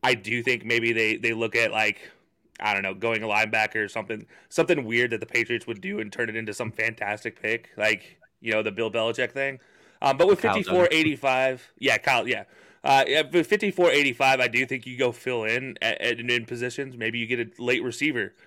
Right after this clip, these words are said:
Speaker 1: Maybe you go get, um, the kid out of Purdue, uh, you know, sitting there at fifty, at fifty-four.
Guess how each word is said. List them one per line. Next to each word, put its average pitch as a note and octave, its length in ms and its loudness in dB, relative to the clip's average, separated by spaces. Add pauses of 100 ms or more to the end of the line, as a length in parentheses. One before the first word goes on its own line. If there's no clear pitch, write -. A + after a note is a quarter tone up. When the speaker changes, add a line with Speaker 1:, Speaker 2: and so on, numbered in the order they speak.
(180)
Speaker 1:
Maybe A2 160 -2
you B2 160 -2
go B2 220 2
get, B2 240 2
um, A#2+ 340 0
the A#2 100 -8
kid C3+ 200 -2
out C3 120 2
of B2+ 120 -2
Purdue, C3 400 -4 (600)
uh, A2+ 380 2
you A#2 220 -4
know, A#2+ 140 2
sitting B2+ 280 -2
there B2 180 2
at A#2 80 -4
fifty, A#2+ 440 -6
at B2 120 0
fifty-four. B2 600 -4